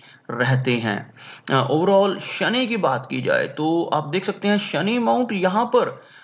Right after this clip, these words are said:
अ, एवरेज है, ना ही बहुत ज़्यादा उभरा हुआ शनि माउंट और ना ही बहुत ज़्यादा, अ, अंदर की तरफ दबता हुआ।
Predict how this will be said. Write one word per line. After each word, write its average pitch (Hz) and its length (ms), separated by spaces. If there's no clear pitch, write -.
अ, 156 440
एवरेज 214 440
है, 120 160
ना 139 200
ही 302 120
बहुत 240 280
ज़्यादा 233 220
उभरा 202 260
हुआ 208 200
शनि 202 280
माउंट 196 220
और 202 60
ना 127 160
ही 160 120
बहुत 151 320
ज़्यादा, 135 500
अ, 135 200
अंदर 151 240
की - 100
तरफ 143 160
दबता 113 400
हुआ। 185 360